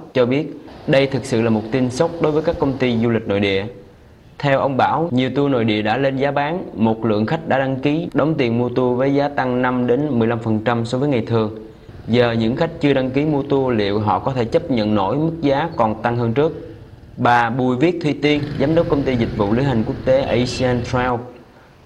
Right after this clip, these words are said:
thì thật sự không biết phải giải quyết thế nào vì giá tour công ty đã ký hợp đồng với các đối tác nước ngoài cho đến hết năm hai nghìn không trăm mười hai. Thậm chí nhiều đối tác còn đăng ký đến tháng ba năm hai nghìn không trăm mười ba.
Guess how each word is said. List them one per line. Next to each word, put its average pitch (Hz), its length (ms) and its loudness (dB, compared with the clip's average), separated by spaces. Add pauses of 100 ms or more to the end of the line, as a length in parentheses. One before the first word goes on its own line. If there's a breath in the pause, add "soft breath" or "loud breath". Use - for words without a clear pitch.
(140)
thì 135 180 0
thật 127 180 -2
sự 117 220 0
không 143 220 2
biết 170 180 2 (180)
phải 123 120 0
giải 123 120 2
quyết 160 220 0
thế 170 100 2
nào 113 420 -2 (100)
vì 113 200 2
giá 127 220 2
tour 135 200 0
công 127 160 0
ty 123 320 0
đã 107 140 -2
ký 147 180 0
hợp 151 140 -2
đồng 110 280 2
với 127 100 2
các 156 140 0
đối 156 140 2
tác 160 240 -4
nước 165 160 -2
ngoài 107 260 0
cho 117 80 2
đến 131 140 0
hết 156 160 -2
năm 127 160 0
hai 120 100 0
nghìn 107 160 0
không 113 160 -2
trăm 110 200 2
mười 104 100 0
hai. 117 280 0 (500 loud breath)
Thậm 113 200 2
chí 139 200 2
nhiều 139 200 0
đối 120 100 2
tác 139 220 -4
còn 110 140 0
đăng 113 160 0
ký 135 180 0
đến 139 180 0
tháng 143 200 -2
ba 120 160 2
năm 113 180 -2
hai 113 120 0
nghìn 98 180 -2
không 101 220 -4
trăm 104 120 0
mười 101 120 4
ba. 101 220 2